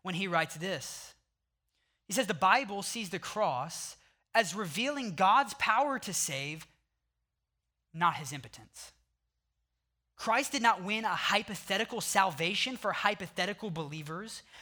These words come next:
a mere possibility of salvation for any who might possibly believe, but a real salvation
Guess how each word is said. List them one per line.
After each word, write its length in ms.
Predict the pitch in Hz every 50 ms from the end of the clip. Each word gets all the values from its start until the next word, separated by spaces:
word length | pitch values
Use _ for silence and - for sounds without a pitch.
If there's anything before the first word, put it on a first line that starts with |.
| - -
a 80 | - 240
mere 180 | 214 240 254
possibility 880 | 247 - - - 233 226 220 - - 202 151 170 185 202 247 277 262 247
of 100 | 214 165
salvation 640 | - - 208 190 190 170 175 180 190 185 - 233 226
for 200 | - - 208 - -
any 240 | 240 247 254 269 -
who 100 | 185 220
might 300 | 208 190 196 202 196 -
possibly 500 | - 208 202 220 226 - - 185 190 185
believe, 640 | 165 160 160 160 185 208 202 180 160 139 127 - - _ _ _ _ _ _ _ _ _ _ _ _ _ _ _ _ _ _ _ _ _ _ _ _ _ -
but 140 | 202 185
a 40 | 170
real 420 | 151 139 135 160 180 190 190 185 156
salvation 720 | - - 151 139 139 123 131 131 123 - - - 104